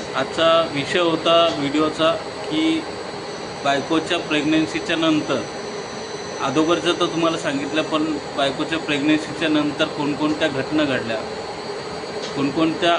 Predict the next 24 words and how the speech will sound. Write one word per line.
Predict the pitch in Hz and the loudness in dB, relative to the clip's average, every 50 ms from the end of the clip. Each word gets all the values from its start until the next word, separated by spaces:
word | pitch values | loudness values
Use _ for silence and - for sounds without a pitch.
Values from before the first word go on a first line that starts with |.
| 135 | 2
अडचणींना | 139 143 139 135 - 175 160 165 160 160 160 165 170 170 | 0 -2 -2 -2 -2 0 2 2 2 2 2 2 2 2
आम्हाला | 160 151 156 160 160 160 | 2 2 2 2 2 2
सामोरे | 151 - 165 143 135 143 156 160 165 170 | 0 0 0 2 2 4 4 4 4 4
जावं | 156 156 147 143 139 135 | 4 4 2 2 2 0
लागलं, | 131 120 107 110 - - - - - - - - - - - - - - - - - - - - - - - - - - - 120 135 | 0 0 -2 -4 -6 -8 -8 -8 -10 -8 -8 -8 -8 -8 -8 -8 -8 -8 -8 -8 -8 -8 -6 -6 -6 -6 -8 -8 -8 -8 -6 -2 0
या | 147 156 | 0 2
गोष्टी | 156 160 160 156 - 190 165 | 4 2 0 2 2 0 0
सांगायच्या | 165 170 151 139 139 147 147 151 160 151 | 0 0 -2 0 2 0 0 2 0 0
राहिल्या | 147 143 139 147 | 0 0 0 0
होत्या. | 147 143 131 160 156 - | 0 0 -2 -4 -6 -2
तर | 165 156 160 160 - - - - - - - - - 139 | 0 0 0 0 -2 -6 -10 -6 -6 -4 -4 -2 -2 -2
आजचा | 131 - - - 185 | -2 -2 0 0 2
हा | 175 | 2
व्हिडिओ | 170 165 151 139 131 131 135 151 - - - - - - - - - - - - | 2 2 0 0 2 0 0 -2 -4 -6 -10 -10 -10 -10 -10 -10 -10 -8 -4 -2
तिथून | 170 165 170 202 196 170 | 0 2 2 2 2 2
पुढे | 165 180 175 180 | 0 2 2 2
जाणार | 170 165 156 151 156 151 | 4 4 4 4 4 4
आहे | 160 160 165 170 151 - | 4 2 2 0 -4 -4
की | 165 160 | -4 -2
बायकोची | 156 160 143 135 135 - 160 - - 170 | 0 0 0 0 0 -2 -4 -2 -2 -2
प्रेग्नन्सी | 165 - 156 147 139 147 156 160 147 - 165 151 143 | -2 0 0 0 2 4 2 2 2 0 -4 -4 -2
झाली | 139 135 131 139 147 160 - - - - - - - - - - - - - - 415 415 427 - - - 415 415 - 427 415 - 403 403 427 - - - - - - - - - - - - - - - 131 | -2 -2 0 -2 -4 -4 -6 -6 -10 -10 -10 -10 -10 -10 -10 -10 -10 -10 -10 -10 -10 -10 -10 -10 -10 -10 -10 -10 -10 -10 -10 -10 -10 -10 -10 -10 -10 -10 -10 -10 -8 -8 -8 -8 -10 -10 -10 -10 -10 -6 -2
दोन | 139 151 160 170 | 2 4 4 4
हजार | 170 160 170 175 170 | 4 4 4 2 2